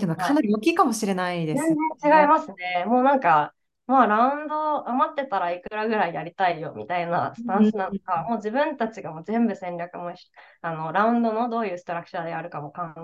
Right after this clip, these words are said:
Speaker 2: えて、今後の成長戦略も一緒に描いてっていうのと全然違いますよね。
Speaker 1: うんうん。
Speaker 2: はい。なので、そこがやっぱり投資家としてはすごく勉強になるところなので、まあ、そういう形で、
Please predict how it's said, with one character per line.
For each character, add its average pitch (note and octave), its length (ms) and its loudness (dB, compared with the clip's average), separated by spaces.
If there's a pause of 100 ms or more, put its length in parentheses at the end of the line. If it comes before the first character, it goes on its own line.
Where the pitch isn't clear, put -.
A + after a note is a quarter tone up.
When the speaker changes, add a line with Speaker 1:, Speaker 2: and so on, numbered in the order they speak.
(140)
Speaker 2:
え D3+ 160 -8 (100)
て、 G3+ 400 -4 (240)
今 F3+ 180 -8
後 F3+ 100 -4
の F3 100 -4
成 F3+ 200 -8
長 F#3+ 160 -6
戦 G3 200 -8
略 E3+ 220 -10
も D#3 100 -6
一 D#3 100 -12
緒 F3 100 -10
に E3 80 -6
描 E3+ 280 -4
い - 20 -20
て D#3+ 280 -6
っ - 80 -16
て F3 80 -14
い E3+ 40 -8
う E3 40 -12
の E3 80 -12
と E3 60 -12
全 G3 240 -4
然 G3+ 280 -2
違 F#3+ 360 -4
い F#3+ 40 -2
ま F#3+ 160 -2
す - 220 -16
よ D3 120 -4
ね。 C#3+ 320 2 (280)
Speaker 1:
う F3+ 40 -18
ん F3+ 40 -8
う - 20 -2
ん。 - 0 -
Speaker 2:
は F3 100 2
い。 E3+ 80 0
な F#3+ 120 2
の F#3 120 0
で、 E3+ 80 -2
そ G#3+ 140 -8
こ A3+ 120 4
が A3+ 200 10
や A3 80 6
っ A3+ 60 -4
ぱ A#3+ 100 6
り F3+ 80 0
投 F3+ 160 -2
資 - 80 -14
家 F#3+ 100 -4
と G3 140 -6
し - 60 -16
て G#3 80 2
は G3+ 60 4
す G3+ 120 -8
ご F3 100 2
く E3+ 80 -12
勉 D#3+ 160 -6
強 D#3+ 120 -8
に E3 100 -6
な D#3+ 100 -4
る D#3+ 80 -8
と D3 120 -14
こ E3 100 -10
ろ D#3+ 100 -6
な E3 140 -6
の E3+ 160 -6
で、 A#3+ 240 4
ま G#3+ 60 2
あ、 G#3 40 -4
そ F3+ 140 -6
う - 20 0
い F3 40 4
う F3 40 -2
形 F3+ 380 -8
で、 G#3 180 2